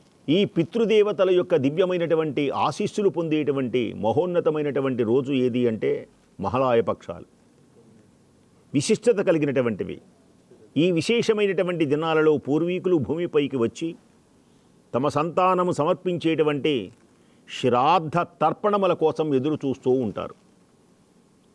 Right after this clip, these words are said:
నువ్వులతో నీళ్లు వదలాలి. ఈ నీళ్లకై వాళ్ళు దాహార్తి తీరుతుంది. అన్నదానము గనక చేసినట్లయితే, ముఖ్యంగా అనాథలకు కూడా చేసినట్లయితే,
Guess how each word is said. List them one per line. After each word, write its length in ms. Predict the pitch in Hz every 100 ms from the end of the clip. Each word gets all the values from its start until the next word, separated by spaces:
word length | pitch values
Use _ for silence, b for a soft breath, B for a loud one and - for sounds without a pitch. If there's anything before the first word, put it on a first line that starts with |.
| _ _ _
నువ్వులతో 600 | 113 143 170 208 190 175 165
నీళ్లు 320 | 131 160 175
వదలాలి. 500 | 139 117 101 90 - - _ _ _ _ _ _ _ _ _ 123
ఈ 260 | 160 170
నీళ్లకై 800 | 143 135 190 214 190 160 113 104 - 95
వాళ్ళు 260 | 104 131
దాహార్తి 600 | 95 113 160 214 202 185
తీరుతుంది. 600 | 143 139 123 107 90 80 - _ _ _ _ _ _ _ _ _ -
అన్నదానము 560 | 117 196 208 208 208 208
గనక 360 | 185 175 170
చేసినట్లయితే, 920 | 165 170 170 139 139 120 147 170 139 98
ముఖ్యంగా 460 | 117 - 190 180
అనాథలకు 640 | 139 110 156 175 175 180 180
కూడా 260 | 165 165 -
చేసినట్లయితే, 680 | 147 - 113 107 87 -